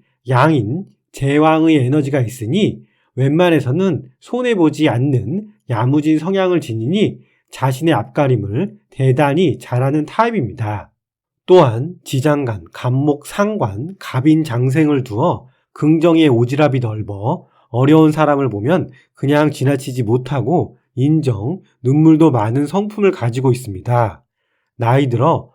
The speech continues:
어려운 사람을 돕는 봉사활동을 하는 사람들도 많고 종교, 사회단체에서 묵묵히 헌신하며 사람과 사람이 더불어 살기를 실천하는 사람입니다.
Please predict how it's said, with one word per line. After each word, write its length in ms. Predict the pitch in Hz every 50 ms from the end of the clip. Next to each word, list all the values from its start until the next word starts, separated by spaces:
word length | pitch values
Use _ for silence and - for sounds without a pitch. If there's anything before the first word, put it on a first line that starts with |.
| _ _ _
어려운 480 | 117 120 127 135 147 156 156 156 151
사람을 440 | 147 156 165 160 160 160 147 143 131
돕는 600 | 123 120 123 123 131 127 113 101 101 127 175 196 - _ _ _ _
봉사활동을 920 | - 143 139 147 151 151 160 160 151 151 147 139 135 - 139 135 139 131
하는 200 | 131 131 127 131
사람들도 680 | 127 127 - 123 123 143 143 139 123 123 110 107 123 113
많고 800 | 95 85 92 90 - - - 110 104 104 117 147 208 220 - _ _ _ _ _ _ _ _
종교, 520 | - - 139 139 143 147 135 123 113 90 -
사회단체에서 1200 | - - - 170 180 190 190 180 165 139 127 127 131 135 123 107 113 127 143 165 180 - - - _ _ _ _ _
묵묵히 920 | 120 120 131 135 147 156 175 180 170 - - - - 95 92 117 151 - - _ _ _ - -
헌신하며 800 | 202 214 226 214 - 220 165 135 110 117 151 185 147 107 - - _ _
사람과 880 | _ - - - 123 127 135 143 139 139 123 101 90 90 104 156 180 - _ _
사람이 600 | _ - - 185 180 165 - - 190 165 - - - _ _ _
더불어 400 | - - 135 135 135 160 165 170
살기를 640 | 160 - 165 170 151 123 110 104 156 170 120 - - - _ _
실천하는 800 | - - - 233 226 226 - 214 214 180 147 139 165 156 123 104
사람입니다. 1000 | - - - 131 135 160 160 147 123 104 90 85 - 113 113 110 107 101 -